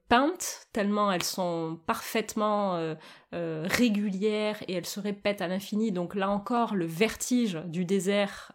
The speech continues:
m'a pris à la gorge. Ensuite, j'ai continué encore ma route vers une ville qui s'appelle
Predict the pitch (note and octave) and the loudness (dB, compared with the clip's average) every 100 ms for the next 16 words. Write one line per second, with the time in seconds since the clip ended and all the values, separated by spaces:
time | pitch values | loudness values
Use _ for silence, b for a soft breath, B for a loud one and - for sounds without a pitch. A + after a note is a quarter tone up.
0 | G3+ F#3 F3 - - A3 F3+ D#3+ D#3 G#3+ | -2 -2 -2 -6 -2 0 2 0 2 4
1 | C#4+ A3+ - B B B B B B B | 4 0 -4 B B B B B B B
2 | - G#3 - - C4 B3+ A3+ F#3 F#3 A#3 | -2 0 0 2 2 4 2 0 -2 -2
3 | A#3+ - B3 A#3 A3 G#3+ G#3+ G3 A3+ A3+ | -2 2 2 2 2 0 0 0 -2 -2
4 | - F#3 F#3 F#3+ G3+ G3 G#3+ G3 F#3 F3+ | -6 -2 0 0 2 2 0 0 -4 -2
5 | F3+ | -2